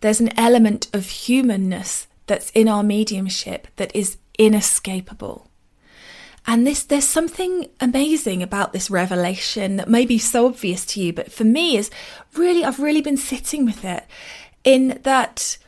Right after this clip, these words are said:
we think about our communication, our blend with spirit. And I think we all have this idea that when we get to a certain point, it will be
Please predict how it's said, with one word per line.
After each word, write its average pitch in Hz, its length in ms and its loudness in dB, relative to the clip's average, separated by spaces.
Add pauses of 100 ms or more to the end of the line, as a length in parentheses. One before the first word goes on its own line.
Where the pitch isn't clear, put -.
(320)
we 269 320 0
think 320 580 -2
about 214 1080 -2
our 202 140 0
communication, 208 680 -2
our 180 120 -2
blend 185 280 0
with 180 140 -4
spirit. 185 440 -4
And 226 120 -2
I 233 60 0
think 277 220 -6
we 262 120 -2
all 269 240 2
have 262 200 -2
this 233 220 -6
idea 214 540 -2 (320)
that - 160 -6
when 233 140 4
we 269 100 2
get - 300 -4
to 226 140 -6
a 214 60 -4
certain 226 800 -2
point, - 840 -6 (840)
it 220 220 4
will 214 200 2
be 202 680 0